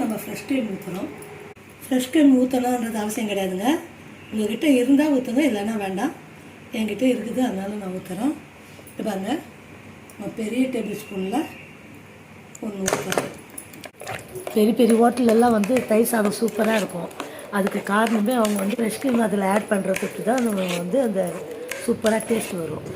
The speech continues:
அதுல ம-, அவங்க ப-, ஃப்ரூட்ஸ் எல்லாம் வேற போடுவாங்க. அதெல்லாம் சேர்த்து சாப்பிடும்போது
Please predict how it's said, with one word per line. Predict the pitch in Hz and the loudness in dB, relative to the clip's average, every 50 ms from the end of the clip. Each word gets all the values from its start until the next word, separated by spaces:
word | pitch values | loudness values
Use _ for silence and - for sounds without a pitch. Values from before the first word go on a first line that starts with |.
| - - - - - - 233 | -10 -10 -10 -10 -6 -2 0
அதுல | 233 208 233 240 262 254 240 233 214 214 | 2 4 4 4 4 4 4 4 4 4
ம-, | 214 214 | 4 4
அவங்க | 214 208 196 190 - | 4 2 2 0 2
ப-, | 220 190 185 185 | 2 0 0 0
ஃப்ரூட்ஸ் | - 247 269 247 - - 233 | -2 -2 -2 -2 0 0 2
எல்லாம் | 214 214 214 208 | 2 2 2 2
வேற | 196 190 190 - | 0 0 -2 -2
போடுவாங்க. | 196 180 175 175 170 165 165 165 - - - - - - - - - - - 226 | -2 -2 -2 -2 -4 -4 -6 -6 -8 -8 -8 -10 -8 -8 -8 -8 -6 -2 0 2
அதெல்லாம் | 226 226 233 254 247 - | 4 4 4 2 2 2
சேர்த்து | 254 240 233 240 226 - | 0 -2 -2 -2 -2 -2
சாப்பிடும்போது | 208 208 - 202 180 180 226 240 | -2 -2 -2 -2 0 2 2 2